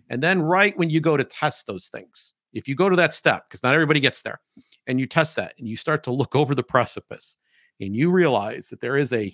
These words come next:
huge valley and you go right back down 'cause you suddenly realize you don't know much at all. So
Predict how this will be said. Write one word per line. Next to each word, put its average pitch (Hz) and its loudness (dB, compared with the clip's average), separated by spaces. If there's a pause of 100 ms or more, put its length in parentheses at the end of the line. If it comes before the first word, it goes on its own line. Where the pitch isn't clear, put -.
(240)
huge 92 -6
valley 113 0 (320)
and 90 -12
you 143 -4
go 143 0
right 139 2
back 147 2
down 120 4
'cause - -14
you 127 -8
suddenly 143 -2
realize 117 0
you 123 -2 (140)
don't 117 -2 (140)
know 110 0
much 101 -8
at - -10
all. - -6 (3500)
So 123 0